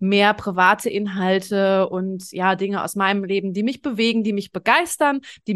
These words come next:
mich vielleicht auch nerven und stören. Das tue ich zwar manchmal auch hier im Podcast, aber <laughs> da noch viel mehr. Und ja, wenn dich das interessiert, dann habe ich in den Shownotes auf jeden Fall einmal das,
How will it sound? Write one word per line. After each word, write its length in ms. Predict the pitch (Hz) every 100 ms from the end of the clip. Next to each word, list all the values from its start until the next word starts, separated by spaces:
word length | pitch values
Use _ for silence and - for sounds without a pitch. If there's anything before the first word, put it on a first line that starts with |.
| 208
mich 160 | 196
vielleicht 320 | 202 190 185
auch 120 | - 151
nerven 440 | 196 208 208 190
und 160 | 170 -
stören. 360 | - 285 302
Das 120 | 220
tue 140 | - 220
ich 80 | 208
zwar 120 | 190
manchmal 300 | 185 185 180
auch 80 | -
hier 120 | 170
im 100 | 180
Podcast, 500 | 285 - 254 240 240
aber 300 | 190 202 202 202 -
<laughs> 140 | -
da 160 | 185 - -
noch 160 | 208 208
viel 260 | - 190
mehr. 200 | 196 294 453 - - - -
Und 480 | 262 269 277 269 262
ja, 140 | 247
wenn 140 | 233 240
dich 100 | 233
das 140 | 247
interessiert, 580 | 233 226 226 - 254 254 -
dann 320 | 214 220 220 -
habe 240 | - 233 240
ich 100 | 220
in 80 |
den 120 | 214 208
Shownotes 500 | 220 226 220 220 -
auf 100 | 185
jeden 260 | 208 214
Fall 260 | 202 202 202
einmal 340 | 196 196 190 185
das, 340 | 185 185 -